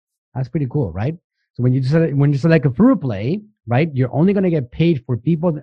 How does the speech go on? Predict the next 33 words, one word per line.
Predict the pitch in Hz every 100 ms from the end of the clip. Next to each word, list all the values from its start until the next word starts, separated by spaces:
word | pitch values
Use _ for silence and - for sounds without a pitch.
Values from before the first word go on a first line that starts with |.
| -
you're | 123 143 151
only | 185 226
gonna | 208 151
pay | 98 165 190
Facebook | - 160 120 104 101 _ _ _ -
for | 110
people | 143 175
that | 135
consume | - 110 104 226 190 151 -
all | 139 151
fifteen | - 131 151
seconds | 127 101 113 131 -
of | 110 110
that | 120
video | 110 107 113 123
or | 139
more. | 151 190 - _ -
If | 117
it's | 117
a | 117
one-minute | 120 208 233 226
video, | 196 254 185 135 143 _ - _ _
people | - 180 208
are |
gonna | 165 160
consume | 139 127 165 151
at | 120
least | 127 208 262 -
fifty | - 175 151
seconds | - 143 127
of | 113
that | 117
video. | 101 98 85